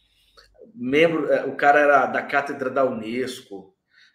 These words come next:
é, de literatura, foi um dos poucos batistas a darem aula na puc, e era um pastorzão.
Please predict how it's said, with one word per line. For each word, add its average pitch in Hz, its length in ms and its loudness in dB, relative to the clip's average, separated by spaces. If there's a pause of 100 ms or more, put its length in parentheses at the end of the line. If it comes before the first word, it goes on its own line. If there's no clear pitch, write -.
(160)
é, 101 840 -2
de 120 80 -12
literatura, 117 1120 -6
foi 135 200 -4
um 160 80 -6
dos 160 200 -10
poucos 196 580 0
batistas 143 1000 -8
a 127 80 -6
darem 131 340 -4
aula 127 300 -4
na 123 100 -6
puc, - 680 -14 (1000)
e 151 120 -2
era 175 160 6
um 196 240 -6
pastorzão. 143 840 -10